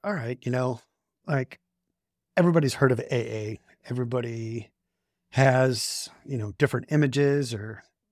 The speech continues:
you know, preconceived notions about what it is." And so I was like, "All right, well, let me just look it up." And it was towards the end of covid. So I was like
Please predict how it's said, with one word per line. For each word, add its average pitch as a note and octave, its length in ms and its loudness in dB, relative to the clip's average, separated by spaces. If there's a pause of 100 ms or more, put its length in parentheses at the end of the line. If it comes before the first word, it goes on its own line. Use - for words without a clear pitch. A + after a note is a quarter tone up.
(1040)
you A#2 140 0
know, A2+ 220 4 (1500)
preconceived C#3 500 2
notions C3+ 400 2
about A#2 240 0
what A2+ 160 -2
it G#2 120 -6
is." D3+ 580 2
And A2+ 140 -4 (580)
so - 200 0
I - 20 2
was A#2 120 -2
like, B2+ 220 -2 (100)
"All E3+ 100 6
right, A#2 180 0 (320)
well, C3 280 0 (520)
let D#3+ 160 4
me F#3+ 60 4
just F#3 200 0
look F3 140 -2
it D3+ 80 2
up." A#2 180 -2 (280)
And G3+ 100 4
it B3 40 4
was B3 300 -2 (340)
towards B3+ 200 -2
the G#3+ 60 2
end G3 100 2
of - 60 -8
covid. C3 420 2
So C#3+ 160 0
I - 20 2
was C3+ 120 0
like D3+ 180 0